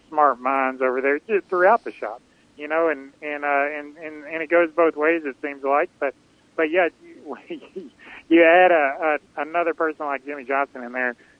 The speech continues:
huge resource, obviously, for, for the drivers to, to be able to lean on and, and stuff like that. But, but also just, you know, the, the relationships he has and, and, uh, so important on, on the Cup side of things. And, and, uh, pretty, pretty cool that,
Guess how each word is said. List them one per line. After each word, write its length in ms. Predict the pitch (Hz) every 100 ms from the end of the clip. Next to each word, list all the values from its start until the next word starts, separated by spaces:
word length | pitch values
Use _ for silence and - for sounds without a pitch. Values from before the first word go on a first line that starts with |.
| _
huge 200 | 202 170
resource, 440 | 156 147 151 147 139
obviously, 500 | 139 135 127 - 131
for, 240 | 117 123 120
for 100 | -
the 80 | 117
drivers 460 | 110 147 143 135 123 -
to, 60 |
to 120 | 123 -
be 140 | 127
able 160 | 123 117
to 80 |
lean 200 | 135 139
on 220 | 131 131 127
and, 120 | 123 147 131
and 100 | 123 -
stuff 200 | 147 -
like 120 | 127
that. 180 | 131 143
But, 140 | 131 - _ _ _ _
but 100 | 151
also 300 | 175 - 180
just, 220 | 170 156 _ _ -
you 100 | 143
know, 140 | 165
the, 220 | 147 139 120
the 60 |
relationships 640 | 135 139 185 175 170 165 -
he 140 | 190
has 360 | 170 170 170 160
and, 140 | 139 113 _ _ _
and, 220 | 143 139
uh, 300 | 135 127 131 151
so 160 | - 196
important 400 | 160 160 151 143
on, 140 | 139
on 160 | 139 143
the 100 | 131
Cup 240 | - 151
side 160 | - 135
of 80 | 135
things. 320 | 143 147 135
And, 80 | 120 _ _ _ _
and, 160 | 143 135
uh, 200 | 127 123 147 _ _
pretty, 240 | 220 190 139 _
pretty 180 | 202 165
cool 240 | - 160
that, 180 | 147 135